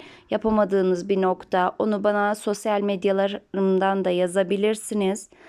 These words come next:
Bakın köşe noktayı bir kez daha gösteriyorum. Bir zincirimi çektim. Tam köşeye tekrardan ikili trabzanlarımı yapıyorum. Şu bir, iki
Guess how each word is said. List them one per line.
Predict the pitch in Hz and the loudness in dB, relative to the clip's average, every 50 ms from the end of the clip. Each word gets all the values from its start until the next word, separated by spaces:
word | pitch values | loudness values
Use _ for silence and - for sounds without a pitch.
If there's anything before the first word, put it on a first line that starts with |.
| - - - _ - | -20 -20 -14 _ -6
Bakın | 233 226 - - 233 240 | -6 -4 -2 -2 -2 0
köşe | - 269 262 - 277 254 240 | 0 0 0 2 0 0 2
noktayı | 226 226 226 - 226 220 226 220 | 0 -2 -2 -2 0 0 2 2
bir | 202 220 214 214 | 2 0 0 0
kez | - 233 214 202 190 196 | 0 0 0 0 2 2
daha | 196 196 196 | 2 2 2
gösteriyorum. | 185 190 190 190 190 - - 196 185 175 180 180 180 180 185 196 196 202 | 2 0 0 -2 -2 -4 -4 -2 0 0 2 2 2 0 0 -2 -2 0
Bir | 240 240 | 0 0
zincirimi | 214 196 202 208 202 190 190 196 185 190 190 190 190 | 0 -2 -2 0 0 0 0 0 0 0 -2 -2 -4
çektim. | - - 202 185 - - - 180 175 185 202 - - _ _ _ _ - - _ _ _ _ _ _ _ _ - | -4 -4 -4 -4 -4 -4 -4 -2 -2 -2 -2 -4 -8 _ _ _ _ -20 -20 _ _ _ _ _ _ _ _ -4
Tam | - 247 247 247 247 247 | -2 0 0 0 0 0
köşeye | - 254 220 220 - - 202 185 175 175 175 175 175 175 185 240 - _ _ _ _ _ _ _ _ _ _ _ _ _ _ _ _ _ _ _ _ | 0 0 0 0 0 0 0 0 0 0 0 0 0 -2 -2 -6 -8 _ _ _ _ _ _ _ _ _ _ _ _ _ _ _ _ _ _ _ _
tekrardan | - 269 269 262 262 - 214 190 185 180 165 180 175 170 170 - | 0 0 0 0 0 0 0 2 2 2 2 2 2 2 2 0
ikili | - - - - - 240 233 226 226 | 0 -4 -4 -2 0 2 2 2 2
trabzanlarımı | - 226 220 208 202 196 185 180 202 185 180 180 180 180 175 170 180 185 196 | 0 0 2 2 2 2 0 0 0 0 2 2 2 0 0 0 0 0 2
yapıyorum. | 202 208 202 202 - - 196 190 185 170 170 170 180 220 - - _ | 2 2 0 0 -2 0 2 2 2 4 2 0 0 -2 -6 -12 _
Şu | - - - - 233 190 | -18 -10 -6 -4 -4 0
bir, | 180 185 180 170 175 196 - - - _ _ _ _ _ _ _ _ _ _ _ _ _ _ _ _ _ _ _ _ - | 0 2 2 2 2 0 -2 -6 -10 _ _ _ _ _ _ _ _ _ _ _ _ _ _ _ _ _ _ _ _ -6
iki | 220 214 202 - - - 202 190 180 175 175 180 190 226 254 | -6 -6 -6 -8 -4 0 2 2 2 2 2 0 -2 -4 -6